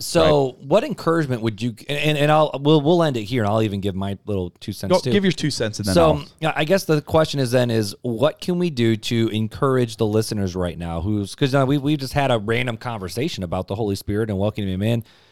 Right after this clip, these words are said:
Speaker 1: and what does that mean? I think the encouragement comes along the fact of, you know, those whom God called and those who followed Jesus and those who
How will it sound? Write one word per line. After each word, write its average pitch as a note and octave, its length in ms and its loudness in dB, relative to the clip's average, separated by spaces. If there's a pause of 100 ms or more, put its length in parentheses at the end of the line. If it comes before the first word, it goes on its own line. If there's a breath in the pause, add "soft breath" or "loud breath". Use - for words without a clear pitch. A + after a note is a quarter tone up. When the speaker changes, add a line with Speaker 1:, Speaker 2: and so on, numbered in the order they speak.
(180 soft breath)
Speaker 1:
and A2+ 160 0
what A#2+ 120 4
does A2 120 2
that G2+ 160 2
mean? C#3 200 0
I A2 100 0
think D#3 260 -4
the A#2+ 140 -2
encouragement A#2 640 0
comes A#2 180 -4
along A2 180 0
the G2+ 60 -2
fact G#2+ 360 -4
of, F#2+ 200 -2 (520)
you G#2 100 -4
know, F2+ 320 -2 (480)
those B2+ 400 2
whom C3 200 -2
God G#2 340 -2
called F2+ 420 -2
and G2+ 140 -4
those A#2 260 -2
who A2+ 140 -4
followed A2 560 -2
Jesus F2+ 500 -6
and G2 220 -4
those G#2 320 0
who F#2+ 320 -2